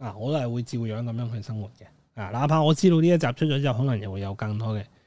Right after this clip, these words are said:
騷擾都好，但係，呃，我冇，我冇害人啊，你哋都唔好嚟害我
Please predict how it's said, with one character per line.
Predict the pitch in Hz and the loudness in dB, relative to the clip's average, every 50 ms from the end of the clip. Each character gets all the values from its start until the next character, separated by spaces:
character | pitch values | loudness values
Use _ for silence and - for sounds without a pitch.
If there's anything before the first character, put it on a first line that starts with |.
| _ _ _ _ _ _ _ - | _ _ _ _ _ _ _ -2
騷 | - 143 135 | 0 2 2
擾 | 127 113 101 101 101 | 0 0 -2 -4 -4
都 | 104 104 | -4 -6
好， | 104 104 - _ _ | -8 -10 -14 _ _
但 | - 110 104 101 | -8 -6 -4 -4
係， | 92 - 120 - _ _ _ | -6 -8 -12 -20 _ _ _
呃， | - 113 110 107 107 104 104 | -4 -2 -2 0 0 -2 0
我 | 110 127 147 | 0 2 2
冇， | 156 160 | 4 4
我 | 156 147 151 165 180 | 4 4 6 6 6
冇 | 175 165 165 151 | 6 6 6 6
害 | 127 143 123 127 | 6 6 6 4
人 | 123 107 95 87 - _ - | 4 2 0 -4 -8 _ -8
啊， | 117 110 104 98 95 - _ _ _ | -6 -4 -4 -4 -6 -10 _ _ _
你 | - 135 143 | -4 -2 0
哋 | 139 131 | 2 4
都 | 131 160 170 | 4 4 4
唔 | 135 107 | 4 2
好 | 101 101 123 | 0 0 0
嚟 | 143 131 107 | 0 0 0
害 | 98 - 104 98 104 110 | -2 -4 -4 -6 -6 -8
我 | 107 98 95 95 | -8 -10 -12 -12